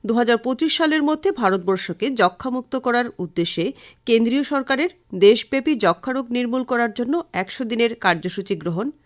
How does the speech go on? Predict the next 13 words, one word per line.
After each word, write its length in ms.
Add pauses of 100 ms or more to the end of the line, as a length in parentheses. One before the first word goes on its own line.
(480)
সহমর্মিতা 760
এবং 260
সহযোগিতার 640
মাধ্যমে 440
দেশবাসীকে 680 (100)
এই 120
কার্যসূচিতে 720
অংশগ্রহণ 560
করতে 300 (420)
প্রধানমন্ত্রী 580
নরেন্দ্র 380
মোদীর 260
আহ্বান। 320